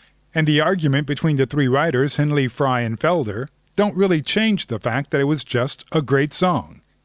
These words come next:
every three hundred and ninety seconds of it. When was the last time you gave Hotel California a good listen?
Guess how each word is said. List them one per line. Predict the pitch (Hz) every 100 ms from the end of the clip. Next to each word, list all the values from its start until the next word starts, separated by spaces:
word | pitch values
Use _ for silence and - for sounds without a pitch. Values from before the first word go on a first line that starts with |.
| _
every | 139 139 165
three | 185 156 160
hundred | 139 143 170
and | 151 110
ninety | 104 117 127 135
seconds | - 107 113 92
of | 85 76
it. | 80 - _ _ _ _ _ _
When | - 214
was | 165
the |
last | 190 185 -
time | 190 156
you | 151
gave | 143 147
Hotel | 151 151 147 139
California | 143 127 131 135 131 123
a |
good | 113 131
listen? | 127 139 - 85